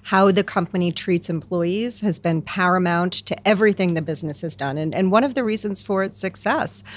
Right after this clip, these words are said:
but also the culture for having an incredible experience for our advertisers. That culture of entertaining, of developing personal relationships started, you know, a hun-, more than a hundred years ago, and that still permeates our business today. And that's certainly part of our,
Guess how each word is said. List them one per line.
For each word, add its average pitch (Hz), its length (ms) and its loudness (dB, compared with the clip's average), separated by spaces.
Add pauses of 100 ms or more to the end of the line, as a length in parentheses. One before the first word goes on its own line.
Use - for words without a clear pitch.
(280)
but 202 120 4
also 233 320 4
the 202 140 2
culture 196 460 0
for 190 520 4 (260)
having 196 180 2
an 202 60 2
incredible 208 300 -2
experience 214 480 -2
for 247 140 2
our 247 220 4
advertisers. - 920 0 (140)
That 170 300 2 (160)
culture 202 580 0
of 190 400 4
entertaining, 202 960 4
of 151 140 0
developing 180 420 0
personal 196 440 -2
relationships 180 920 0 (240)
started, 202 640 4 (300)
you 214 80 6
know, 190 80 4
a - 80 6
hun-, 214 260 4
more 208 220 8
than 214 100 8
a 202 40 6
hundred 202 420 4
years 233 280 4
ago, 170 320 4
and 185 160 4
that 185 120 4 (100)
still 196 240 2
permeates 175 600 2
our 165 100 4
business 156 480 0
today. 185 340 4
And 269 80 6
that's 160 160 2
certainly 180 260 0
part 165 220 2
of 165 120 4
our, 160 280 6